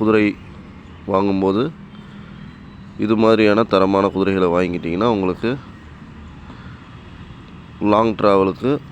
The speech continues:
நல்லாயிருக்கும். இந்த மாதிரி குதிரைகள் தேவைன்னாலும் நம்மளுடைய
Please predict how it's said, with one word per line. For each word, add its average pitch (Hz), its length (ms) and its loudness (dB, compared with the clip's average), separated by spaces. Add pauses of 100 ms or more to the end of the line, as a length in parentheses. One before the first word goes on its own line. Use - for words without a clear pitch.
(120)
நல்லாயிருக்கும். 95 540 0 (3000)
இந்த 127 180 -4
மாதிரி 123 200 6
குதிரைகள் 117 420 4
தேவைன்னாலும் 107 500 4
நம்மளுடைய 101 380 2